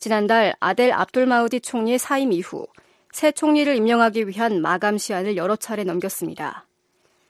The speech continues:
마흐디 총리와 정부는 새 총리가 승인될 때까지 총리 역할을 계속하기로 합의했습니다. 그러나 반정부 시위대는 마흐디 총리의 사임을 새 총리가 인계하는 것만으로 부족하다고 주장하고 있습니다.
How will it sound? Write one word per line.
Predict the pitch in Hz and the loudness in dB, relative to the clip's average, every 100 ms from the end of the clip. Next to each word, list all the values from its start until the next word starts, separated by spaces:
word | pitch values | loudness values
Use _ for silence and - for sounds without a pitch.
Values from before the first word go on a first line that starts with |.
| _ _ - | _ _ -4
마흐디 | 202 214 262 277 | 0 2 2 0
총리와 | - 277 262 254 | 2 4 6 6
정부는 | 247 226 202 220 247 175 - | 4 0 0 0 0 0 -4
새 | - 302 | -2 -2
총리가 | - 320 285 277 277 | 0 0 2 2 0
승인될 | - 285 262 247 | 0 0 2 0
때까지 | 233 - 175 - 233 247 | -2 -4 -6 -2 -2 -2
총리 | - 311 311 | -2 2 4
역할을 | 294 - 240 226 | 4 0 -2 0
계속하기로 | 233 190 240 - 214 185 190 | -2 -4 -6 -6 -6 -6 -6
합의했습니다. | 233 208 185 - 151 143 117 - _ _ _ _ _ _ _ _ _ _ _ | -6 -6 -8 -8 -10 -10 -12 -14 _ _ _ _ _ _ _ _ _ _ _
그러나 | 233 226 240 | 2 4 4
반정부 | - 196 208 247 247 | 4 0 2 2 2
시위대는 | 233 247 220 202 226 220 160 - - | 0 -2 0 0 0 0 -2 -6 -2
마흐디 | 196 240 269 262 | 0 2 0 -2
총리의 | 269 262 247 | 0 2 2
사임을 | 240 240 208 220 233 | 0 -2 0 0 0
새 | - 302 | -2 -8
총리가 | - 311 302 294 | -2 0 2 2
인계하는 | 175 202 233 226 220 | 2 2 2 2 0
것만으로 | 214 202 190 170 185 | 0 -2 -2 -2 -4
부족하다고 | 202 220 240 - 202 175 175 | -6 -6 -6 -4 -8 -8 -10
주장하고 | 196 190 190 - | -10 -10 -10 -10
있습니다. | - - - - - | -10 -10 -12 -14 -18